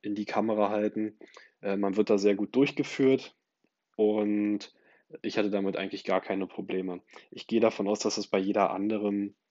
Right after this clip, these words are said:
Bank auch so ist und bei jedem anderen Depot. Ähm, alle Depots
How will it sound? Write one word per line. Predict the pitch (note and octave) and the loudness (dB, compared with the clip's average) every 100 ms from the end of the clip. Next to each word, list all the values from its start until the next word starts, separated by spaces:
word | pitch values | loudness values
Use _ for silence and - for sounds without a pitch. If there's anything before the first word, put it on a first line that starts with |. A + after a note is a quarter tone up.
| _ - | _ -4
Bank | F2+ F#2 | -2 -2
auch | - A2 | 2 0
so | - G#2+ | 2 0
ist | G2 - | 0 -4
und | F#2 | -4
bei | F#2 | -2
jedem | F#2 F#2+ F#2 | 0 -2 -4
anderen | G2 F#2+ F2+ | -4 -6 -6
Depot. | E2+ - F2+ F2 _ _ _ _ _ _ _ _ _ _ _ _ _ | -10 -4 -4 -4 _ _ _ _ _ _ _ _ _ _ _ _ _
Ähm, | A2+ A2 A2+ A2+ - - - - - | -6 -4 -4 -6 -14 -20 -20 -16 2
alle | A2 C3 C3 B2+ - - | 4 6 4 2 -2 0
Depots | A#2+ - A#2+ A#2+ B2 - - | 0 2 2 2 2 -4 -10